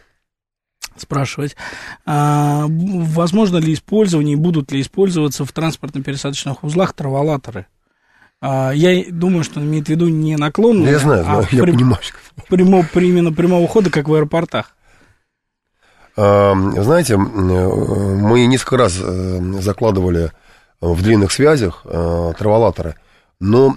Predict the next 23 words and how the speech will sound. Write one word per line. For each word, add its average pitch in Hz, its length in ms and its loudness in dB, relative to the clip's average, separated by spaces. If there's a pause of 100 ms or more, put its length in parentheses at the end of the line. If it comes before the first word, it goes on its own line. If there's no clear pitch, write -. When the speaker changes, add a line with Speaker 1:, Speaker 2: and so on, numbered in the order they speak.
(120)
Speaker 2:
удивительно, 123 500 0
почему-то 123 500 0
как-то 110 240 -2
они 117 100 2
не 120 120 2
приживаются. 104 800 0 (140)
То 101 60 -4
есть, 98 120 -4
если 107 180 -2
ли-, 110 560 0 (240)
необходимость 110 680 0
эскалаторов, 101 600 0
э, 92 420 -2 (180)
люди 104 320 2
пони-, 92 220 -2
понимают, 101 640 2
и 95 160 0
их 87 100 -4
ставят, 90 480 -2
и 82 320 -2
они 82 480 -2
строятся, 151 400 -2
реализуются, 104 420 0